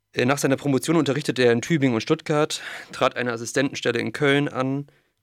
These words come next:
die er aufgrund seines Engagements für die Anerkennung der D D R schnell wieder verlor, D D R schnell wieder verlor und wurde später Professor für politische Wissenschaft an der Freien Universität in Berlin.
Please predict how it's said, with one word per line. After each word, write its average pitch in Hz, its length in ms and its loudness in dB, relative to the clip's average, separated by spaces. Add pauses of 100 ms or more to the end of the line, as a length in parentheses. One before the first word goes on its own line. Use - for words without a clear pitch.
(120)
die 127 120 0
er 120 80 4
aufgrund 131 360 -4
seines 117 320 -2
Engagements 120 720 -2
für - 180 -8
die 117 120 -4
Anerkennung 123 400 0
der 117 80 2
D 117 100 -4
D 113 100 -2
R 117 200 0
schnell 117 240 -2
wieder 113 160 -2
verlor, 107 340 -4 (100)
D 113 80 -4
D 104 140 -2
R 113 100 0
schnell 117 200 -2
wieder 113 160 -6
verlor 104 400 -6 (720)
und 110 140 -8
wurde 120 160 -4
später 139 320 -2
Professor 123 640 -2 (500)
für 117 220 -6
politische 127 440 -4
Wissenschaft 135 400 -4
an 117 100 -4
der 110 100 -4
Freien 120 240 -4
Universität 113 480 -6
in 110 180 -6
Berlin. 104 420 -4